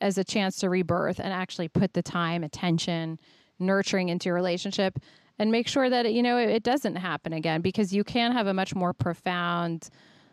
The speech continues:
um, deep and loving relationship after an affair. We see this all the time. So all hope is not lost for those who were looking to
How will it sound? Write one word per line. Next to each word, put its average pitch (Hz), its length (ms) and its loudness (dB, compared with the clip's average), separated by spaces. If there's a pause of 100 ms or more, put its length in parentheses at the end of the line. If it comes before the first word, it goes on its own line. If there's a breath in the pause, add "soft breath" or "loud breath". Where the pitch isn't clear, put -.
um, 180 360 2
deep 202 420 0
and 185 240 2
loving 170 440 2
relationship 170 840 -4 (400)
after 208 380 0
an - 80 -6
affair. - 400 -4
We 180 100 0
see 175 220 -2
this 170 200 -2
all - 120 -2
the - 100 -6
time. - 300 -10
So 185 220 0
all 208 200 2
hope 196 300 -2
is 190 200 -2
not 175 300 -2
lost 170 540 -6 (280)
for 202 200 -4
those 180 380 0
who 175 180 -6
were 165 260 0 (100)
looking 170 520 -2
to 160 380 -10